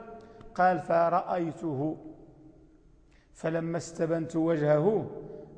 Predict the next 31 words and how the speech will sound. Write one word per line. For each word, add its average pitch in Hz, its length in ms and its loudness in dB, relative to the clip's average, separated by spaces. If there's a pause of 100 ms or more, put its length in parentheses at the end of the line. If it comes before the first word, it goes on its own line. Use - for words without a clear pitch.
علمت 147 520 -4
أن 151 180 -2
وجهه 143 500 0
ليس 147 220 -6
بوجه 139 400 -4
كذاب". 107 420 -6 (800)
هذا 156 100 -4
هو 131 60 0
السراج 123 400 -6
المنير. 113 340 -8 (1600)
قال: 143 140 -8
"ملي 160 180 -2
شفتو 180 340 -4 (840)
أول، 185 340 6 (600)
يعني، 151 340 -2
النظرة 165 720 2 (180)
لقاها 165 320 2
على 156 180 2
وجه 165 160 0
النبي 156 180 -4
صلى 143 120 -8
الله - 100 -6
عليه 147 100 -6
وسلم، 165 140 0
قال: 160 100 0 (560)
عرفت 143 580 -2
أن 156 160 -2
وجهه 143 680 0
ليس 151 180 -4
بوجه 135 300 -4
كذاب". 107 360 -12